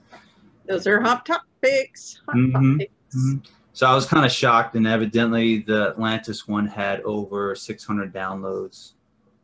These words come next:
Speaker 2: Pretty
Speaker 1: Nice.
Speaker 2: close to six hundred, I should say. Pretty close to six hundred.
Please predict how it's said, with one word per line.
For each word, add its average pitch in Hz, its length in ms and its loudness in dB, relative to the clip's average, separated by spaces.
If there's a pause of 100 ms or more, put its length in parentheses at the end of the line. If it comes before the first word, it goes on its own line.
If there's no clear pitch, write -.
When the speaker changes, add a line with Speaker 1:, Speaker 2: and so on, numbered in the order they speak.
Speaker 2:
Pretty 190 140 -4
Speaker 1:
Nice. 170 180 -2
Speaker 2:
close - 240 -8
to - 40 -20
six - 260 -14
hundred, 95 260 -10
I 95 60 -12
should - 260 -18
say. - 280 -12
Pretty 101 200 -10
close 98 300 -10
to - 60 -20
six - 300 -20
hundred. - 300 -16